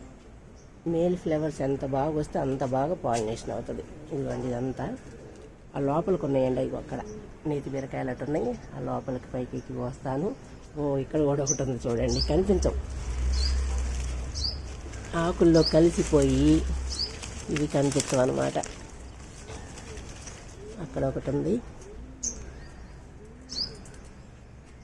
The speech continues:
సీతాఫలాలు స్టార్ట్ అయినాయి. ఇదిగోండి పిందెలు. మనం సీజన్ ఏమీ ఉండట్లేదండి దీనికి. సీతాఫలం, అది రెడ్ సీతాఫలం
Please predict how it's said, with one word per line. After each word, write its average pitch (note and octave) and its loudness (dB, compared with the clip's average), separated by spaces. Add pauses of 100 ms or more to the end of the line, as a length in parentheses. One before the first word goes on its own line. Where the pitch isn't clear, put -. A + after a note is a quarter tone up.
(340)
సీతాఫలాలు C#3 0
స్టార్ట్ C3 0
అయినాయి. C3 2 (600)
ఇదిగోండి B2 0
పిందెలు. B2+ 0 (1900)
మనం D3+ 2 (880)
సీజన్ G#3 12
ఏమీ E3 10 (140)
ఉండట్లేదండి C3+ 6
దీనికి. C3+ 4 (440)
సీతాఫలం, C#3+ 2 (100)
అది C#3+ 0 (160)
రెడ్ C#3 4
సీతాఫలం C#3+ 2